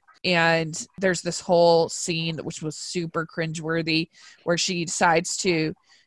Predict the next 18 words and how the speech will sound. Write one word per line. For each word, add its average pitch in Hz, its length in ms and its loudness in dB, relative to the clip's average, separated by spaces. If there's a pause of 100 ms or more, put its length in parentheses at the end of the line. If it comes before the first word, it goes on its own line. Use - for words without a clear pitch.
(100)
to 185 220 0
not 190 420 2
go 220 180 4
to - 160 -4
the 170 80 -8
tree 247 320 -2
lighting 165 580 2 (140)
because 170 440 -4
that 170 160 -4
her, 170 300 -4
she'd 165 200 -8
promised 175 340 0
her 165 80 -8
son 151 460 -6
that 151 100 -12
she 156 160 -6
would 147 180 -10
go, 202 460 6